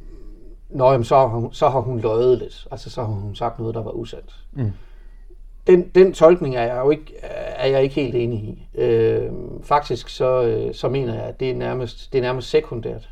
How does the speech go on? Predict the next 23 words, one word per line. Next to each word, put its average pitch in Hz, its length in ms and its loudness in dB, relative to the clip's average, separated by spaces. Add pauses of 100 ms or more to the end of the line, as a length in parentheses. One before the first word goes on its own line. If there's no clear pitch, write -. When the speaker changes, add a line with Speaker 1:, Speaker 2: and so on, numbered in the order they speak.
(100)
Speaker 1:
det 131 140 2
her 120 140 2
med, 117 220 -2
om, 110 360 -8
om, 110 340 -10 (380)
om 117 120 -6
det, 131 160 2
hun 127 140 -4
har 107 120 -8
fortalt - 680 -4
Folketinget, 123 640 -4
om, 113 200 -10 (760)
om 117 160 0
det 123 140 4
var 123 60 0
sandt, - 400 -4
eller - 160 -6
om - 140 -10
det 120 100 -6
var - 80 -6
hele 131 340 4
sandheden, 113 520 -6
eller, 110 200 -8